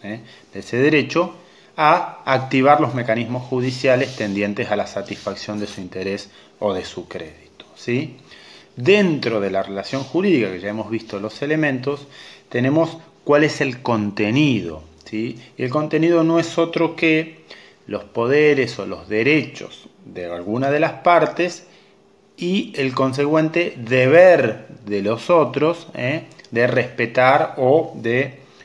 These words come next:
cumplir con lo pactado en esa relación. Generalmente las relaciones jurídicas tienen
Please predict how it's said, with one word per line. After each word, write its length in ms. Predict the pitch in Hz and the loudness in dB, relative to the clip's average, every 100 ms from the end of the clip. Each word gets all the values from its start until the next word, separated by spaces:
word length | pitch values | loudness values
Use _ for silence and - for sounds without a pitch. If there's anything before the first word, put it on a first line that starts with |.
| _ | _
cumplir 920 | - 131 123 117 143 139 143 143 156 - - _ | 0 2 2 0 2 4 4 2 -2 -10 -20 _
con 340 | - 113 127 135 - - - | -2 0 0 -4 -14 -20 -8
lo 400 | 101 110 123 - | 0 2 0 0
pactado 480 | 104 - - 113 | -2 2 2 2
en 80 | 107 | 0
esa 240 | 104 - 98 | -4 -4 -6
relación. 500 | 90 82 - - - _ - _ | -4 -8 -12 -16 -18 _ -20 _
Generalmente 1040 | - - 113 117 143 151 151 147 143 143 135 | -10 -6 -2 2 2 2 0 -2 0 0 0
las 180 | 107 | -4
relaciones 460 | - - - 107 110 | -8 -14 -12 -10 -10
jurídicas 640 | - 120 120 120 131 127 - - - _ - | -8 -2 -2 2 0 0 -12 -20 -20 _ -4
tienen 460 | 117 120 123 131 | -2 0 -2 -4